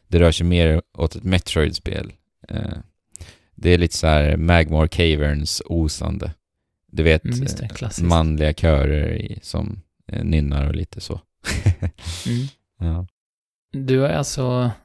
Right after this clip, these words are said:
Speaker 2: spelat under tjugo timmar, kanske en sexton, sjutton timmar till och med, och hunnit med fem spel på den här perioden. Det är ju
Speaker 1: Ja.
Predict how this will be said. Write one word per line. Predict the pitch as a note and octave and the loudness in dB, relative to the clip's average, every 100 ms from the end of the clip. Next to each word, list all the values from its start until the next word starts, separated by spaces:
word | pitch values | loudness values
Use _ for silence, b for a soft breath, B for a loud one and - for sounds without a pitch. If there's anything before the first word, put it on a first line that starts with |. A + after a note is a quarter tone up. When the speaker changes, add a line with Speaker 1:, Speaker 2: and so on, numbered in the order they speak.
| _ - | _ -12
Speaker 2:
spelat | - C#3 C3+ C#3 - - _ _ | -4 -2 0 -2 -8 -20 _ _
under | C#3+ C#3 C#3+ | -2 0 0
tjugo | D3 C3+ B2 | 0 -2 0
timmar, | A#2+ A#2 B2+ | 0 0 -2
kanske | B2+ B2 A#2+ | -4 -4 -2
en | A#2 A#2 A2+ | -4 -4 -4
sexton, | A2 A#2+ - A2+ | -4 -8 -6 -6
sjutton | A#2 - A#2 | -4 -4 -4
timmar | B2+ A2+ A2+ | -2 -2 -6
till | - | -6
och | |
med, | A2+ A2+ | -6 -6
och | A2+ | -6
hunnit | A#2 A2+ G#2+ | -4 -4 -2
med | A2+ A2 A2 | -4 -4 -4
fem | - A#2+ A2 | -2 -2 -2
spel | - - - C3+ | -2 -2 -2 -4
på | C3 | -4
den | A#2+ | -4
här | A2 | -4
perioden. | A#2 A2+ A2 | -4 -4 -4
Det | A2+ | -2
är | B2+ | 2
ju | C#3+ | 6
Speaker 1:
Ja. | B2+ | 8